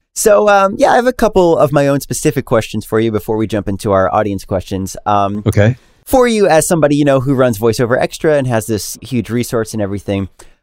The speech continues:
Speaker 1: Um, so as the creator of VoiceOver Extra, how important do you feel that it is for talent to be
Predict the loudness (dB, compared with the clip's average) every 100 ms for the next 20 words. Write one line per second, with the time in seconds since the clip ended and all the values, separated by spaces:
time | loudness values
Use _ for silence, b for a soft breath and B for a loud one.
0 | _ 0 2 2 0 0 0 -2 -2 0
1 | 2 0 2 0 0 -2 -2 -4 -4 -4
2 | -4 -12 _ _ -6 -2 0 0 -4 -4
3 | -6 -4 -2 -2 -4 -8 -4 -2 0 -2
4 | -4 -6 -4 -4 -4 -6 -8 -4 -4 -4